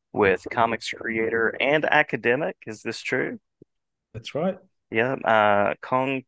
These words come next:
Speaker 1: Chryssoulis. So, Kong, thank you for jumping on, talking with me. Is it Doctor Chryssoulis? Is that right?
Speaker 2: No, not yet. Uh,
Speaker 1: No?
Speaker 2: it will be soon, probably mid next year. Yeah.
Speaker 1: Nice, nice. So it is a
Speaker 2: Uh,
Speaker 1: busy time in your life,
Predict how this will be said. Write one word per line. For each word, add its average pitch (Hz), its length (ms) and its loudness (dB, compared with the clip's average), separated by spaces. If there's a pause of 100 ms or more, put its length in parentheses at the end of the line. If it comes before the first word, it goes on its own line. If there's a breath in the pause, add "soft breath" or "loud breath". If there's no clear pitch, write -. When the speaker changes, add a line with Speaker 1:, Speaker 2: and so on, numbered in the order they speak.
(200)
Speaker 1:
Chryssoulis. - 720 -6
So, - 220 -2
Kong, 147 460 0
thank 113 200 -2
you 113 80 -8
for 104 440 -2
jumping 110 380 0
on, 127 260 2
talking 107 420 0
with 113 220 -6
me. 131 220 2
Is 113 140 0
it - 160 0
Doctor 120 640 2 (120)
Chryssoulis? 139 580 -6
Is 107 160 -14
that - 140 -6
right? 123 220 -6 (300)
Speaker 2:
No, 160 220 6
not 165 220 4
yet. 160 320 6 (140)
Uh, 139 220 2
Speaker 1:
No? 127 140 6
Speaker 2:
it 139 40 2
will 175 120 6
be 139 260 -2 (160)
soon, 147 680 -2
probably 131 600 0 (580)
mid 139 220 -2
next 131 240 0
year. 165 320 4 (200)
Yeah. 131 200 0
Speaker 1:
Nice, 147 480 2
nice. - 420 -6 (300 loud breath)
So 127 180 8
it 139 140 8
is 120 160 4
a 117 60 4
Speaker 2:
Uh, - 20 -6
Speaker 1:
busy 113 320 0
time 120 540 2
in 110 160 0
your 82 120 2
life, 98 280 4